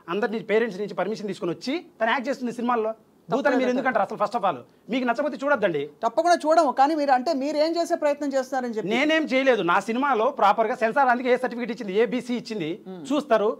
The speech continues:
Speaker 1: certificate చూసి నచ్చిన వాళ్ళు వెళ్తారు సినిమాకి. What's wrong in that?
Speaker 2: అది కూడా pan India.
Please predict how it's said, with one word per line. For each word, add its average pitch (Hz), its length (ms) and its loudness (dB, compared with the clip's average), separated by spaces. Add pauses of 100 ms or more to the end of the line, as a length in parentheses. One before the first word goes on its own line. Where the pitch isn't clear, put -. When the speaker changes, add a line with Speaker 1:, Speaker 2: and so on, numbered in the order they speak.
Speaker 1:
certificate 233 400 -2
చూసి 240 140 -8
నచ్చిన 226 240 -4
వాళ్ళు 254 140 0
వెళ్తారు 190 220 0
సినిమాకి. 170 460 -8 (340)
What's 220 200 0
wrong 226 200 2
in 185 80 -4
that? 160 120 -6
Speaker 2:
అది 262 140 4
కూడా 330 120 4
pan 294 240 2
India. 262 240 0